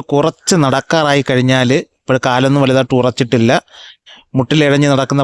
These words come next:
പരുവമാണ്. കുറച്ച് കാലും കൈയൊക്കെ ഉറച്ചു കഴിഞ്ഞാലേ ഇവരിവിടുന്ന് സ്ഥലം മാറി അവർക്ക് എന്നും മാമ ആഹാരം കൊടുക്കുന്ന ആ സ്ഥലത്ത് ഇതാ ഈ അമ്മ കൊണ്ടുവരും കേട്ടോ. അങ്ങനെ കൊണ്ടുവന്നിട്ടുള്ള രണ്ട് കുഞ്ഞ് വേറെ ഉണ്ട്. ഇവളുടെ ഒരു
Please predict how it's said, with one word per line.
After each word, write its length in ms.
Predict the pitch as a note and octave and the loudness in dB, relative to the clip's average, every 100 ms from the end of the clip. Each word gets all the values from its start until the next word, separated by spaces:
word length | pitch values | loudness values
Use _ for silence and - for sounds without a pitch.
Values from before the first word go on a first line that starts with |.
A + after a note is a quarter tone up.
| C3 | 0
പരുവമാണ്. 460 | B2+ C3+ C3+ B2 F#3+ - _ _ _ - | 0 2 2 0 -2 -6 _ _ _ -4
കുറച്ച് 240 | C3+ - D#3+ | -4 -2 -4
കാലും 260 | C#3+ C3 D3 | -2 0 0
കൈയൊക്കെ 300 | C#3 C#3 C3 C3+ | 2 0 0 -2
ഉറച്ചു 240 | B2 B2 D#3 | -2 -2 0
കഴിഞ്ഞാലേ 460 | C3+ C3+ C#3 A#2 F#2 - - - _ | 0 0 0 0 -2 -8 -20 -20 _
ഇവരിവിടുന്ന് 480 | - C3 B2 B2+ C3+ C#3 | -2 0 2 2 0 -2
സ്ഥലം 300 | - A2+ B2 | -2 0 0
മാറി 360 | B2 B2 B2+ E3 - _ - - - - B2+ | 0 0 0 -2 -4 _ -20 -20 -20 -10 -4
അവർക്ക് 240 | B2 - B2+ | -4 0 2
എന്നും 280 | B2+ C#3+ D3+ | 2 2 2
മാമ 180 | B2+ C3+ B2 | 0 0 0
ആഹാരം 240 | B2 C#3 C3+ | 0 0 0
കൊടുക്കുന്ന 360 | B2 - B2 A#2+ | 0 0 -2 0
ആ 20 | B2 | -2
സ്ഥലത്ത് 340 | B2+ A#2 G2 F3+ - _ _ _ | -2 -2 -2 -4 -4 _ _ _
ഇതാ 120 | A#2+ A#2+ A#2+ | -2 2 2
ഈ 20 | A#2+ | 2
അമ്മ 180 | A#2+ B2 | 0 0
കൊണ്ടുവരും 380 | B2 B2 B2+ A2+ A2+ | -2 0 2 2 0
കേട്ടോ. 200 | A2+ E3 - _ _ _ - - A#2 | 0 -2 -4 _ _ _ -20 -12 -4
അങ്ങനെ 220 | B2+ E3+ F3+ | 0 0 0
കൊണ്ടുവന്നിട്ടുള്ള 640 | D#3 D#3 D3 C3 C3+ C#3 C3+ | 0 2 2 0 0 2 2
രണ്ട് 180 | C3 C3+ C#3 | 2 0 0
കുഞ്ഞ് 200 | B2+ C3 | 2 2
വേറെ 160 | B2 B2+ | 2 2
ഉണ്ട്. 140 | A#2+ C#3 | 2 0
ഇവളുടെ 220 | B2 A#2 | 0 0
ഒരു 60 | A#2+ | -2